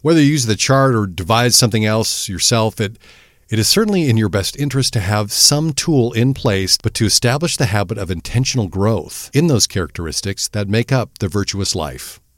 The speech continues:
Be a part of understanding and applying wisdom in all things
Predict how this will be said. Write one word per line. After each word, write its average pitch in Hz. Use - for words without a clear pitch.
Be 139
a 160
part 120
of 95
understanding 120
and 107
applying 104
wisdom 98
in 104
all 95
things 76